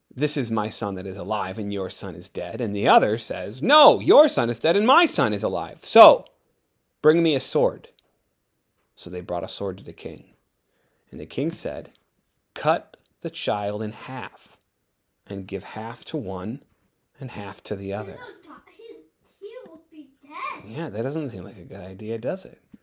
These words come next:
Speaker 1: But guess what happened next? The woman whose son it really was who was alive, she came to the king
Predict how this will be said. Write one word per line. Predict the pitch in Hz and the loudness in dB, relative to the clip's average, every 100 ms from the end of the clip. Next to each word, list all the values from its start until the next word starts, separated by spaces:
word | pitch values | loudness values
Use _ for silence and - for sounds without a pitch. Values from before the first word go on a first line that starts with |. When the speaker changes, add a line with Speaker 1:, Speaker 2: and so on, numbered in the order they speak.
| _ _ _ _ _ _ _ _ _ _ _ _ - | _ _ _ _ _ _ _ _ _ _ _ _ -2
Speaker 1:
But | 123 - - - _ _ _ _ _ _ | 0 0 -6 -20 _ _ _ _ _ _
guess | - 104 | -10 -8
what | 104 | -8
happened | 85 92 82 | -8 -8 -12
next? | 110 - - - - _ _ _ _ _ _ _ _ _ _ _ - | -14 -14 -20 -20 -20 _ _ _ _ _ _ _ _ _ _ _ -10
The | 98 | -4
woman | 101 131 185 220 247 - | 0 2 2 -2 -2 -6
whose | 165 160 | -6 -6
son | - - 104 95 95 - - _ - | -6 -4 -4 -4 -8 -12 -18 _ -20
it | 101 | -18
really | 104 107 107 135 147 147 | -14 -10 -4 -2 -2 -6
was | 123 120 85 - - - - _ _ _ _ | -6 -4 -6 -8 -20 -20 -20 _ _ _ _
who | 95 | -14
was | 90 | -12
alive, | 87 90 80 50 _ _ _ _ _ _ _ _ _ _ _ _ _ _ _ _ | -10 -12 -14 -20 _ _ _ _ _ _ _ _ _ _ _ _ _ _ _ _
she | - 151 | -10 -10
came | - - 175 | -8 -6 -4
to | 175 | -4
the | 160 | -8
king | - - 90 - | -12 -14 -14 -16